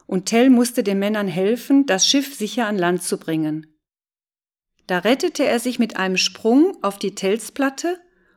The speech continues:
und stieß das Schiff mit Gessler und den Soldaten wieder in den stürmischen See zurück.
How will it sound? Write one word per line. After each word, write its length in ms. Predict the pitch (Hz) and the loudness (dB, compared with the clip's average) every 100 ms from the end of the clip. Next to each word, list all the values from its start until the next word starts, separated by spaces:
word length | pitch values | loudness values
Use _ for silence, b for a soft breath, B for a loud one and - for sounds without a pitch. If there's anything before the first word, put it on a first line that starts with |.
| _ - | _ -4
und 120 | 196 | -2
stieß 320 | - 294 311 | 4 4 4
das 220 | 220 208 | 0 2
Schiff 420 | - 330 403 - | 4 2 0 -2
mit 220 | 240 220 - | 0 0 0
Gessler 360 | 302 - 302 | -2 0 0
und 120 | 247 | 0
den 140 | 226 196 | 0 0
Soldaten 680 | 190 185 190 311 - 285 214 | -2 0 2 2 4 4 4
wieder 260 | 226 262 240 | 2 2 0
in 80 | |
den 160 | 190 180 | 0 0
stürmischen 580 | - 233 247 262 262 254 | 0 4 4 4 4 2
See 280 | 214 202 208 | 0 -2 -2
zurück. 440 | - 175 160 | -6 -6 -8